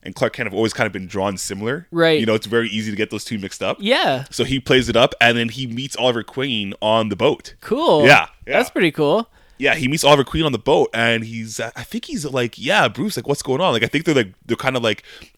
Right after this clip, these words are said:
Speaker 1: talking as if they know each other, and, and Clark
Speaker 2: Yeah.
Speaker 1: Kent just plays with it. Like, "Yeah,
Speaker 2: Yeah.
Speaker 1: sure, I'm gonna live it up for a little bit."
Speaker 2: That's cool.
Speaker 1: It's, it's a really good book. Um, Max Landis, I think, is a,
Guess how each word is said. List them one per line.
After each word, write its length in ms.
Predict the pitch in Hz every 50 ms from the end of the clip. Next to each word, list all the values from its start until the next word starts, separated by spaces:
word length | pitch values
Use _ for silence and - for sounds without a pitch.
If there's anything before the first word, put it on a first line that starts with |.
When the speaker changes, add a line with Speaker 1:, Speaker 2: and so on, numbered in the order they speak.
| - -
Speaker 1:
talking 280 | - - 120 131 - 120
as 120 | 110 104
if 60 | 110
they 100 | 107 101
know 200 | 101 101 113 147
each 140 | 147 - -
other, 240 | 110 92 87 90 90
and, 220 | 92 92 90 85 -
and 120 | - 98 -
Clark 180 | - 117 110
Speaker 2:
Yeah. 60 | -
Speaker 1:
Kent 140 | - 127 101
just 140 | 101 - -
plays 280 | - - 123 147 117 95
with 120 | 82 -
it. 80 | - 71
Like, 140 | 82 -
"Yeah, 160 | - 147 170 165
Speaker 2:
Yeah. 140 | 156 143
Speaker 1:
sure, 180 | 127 - 156 135
I'm 80 | 110 98
gonna 140 | 107 107
live 160 | 101 107 107 101
it 40 |
up 140 | 120 - -
for 60 | -
a 40 | 90 90
little 200 | 90 87 87 87
bit." 240 | 85 85 85 -
Speaker 2:
That's 240 | 156 151 202 226 -
cool. 240 | - - 151 139 143
Speaker 1:
It's, 180 | 151 - - -
it's 140 | 165 156 -
a 60 | 151
really 240 | 131 135 170 214 190
good 260 | 127 131 135 135 113
book. 360 | 92 104 110 127 139 - - -
Um, 240 | 104 104 107 107
Max 240 | 104 117 131 151 -
Landis, 300 | 113 107 117 117 101 -
I 60 | 95
think, 140 | 90 107 104
is 100 | 98 90 90
a, 160 | 85 78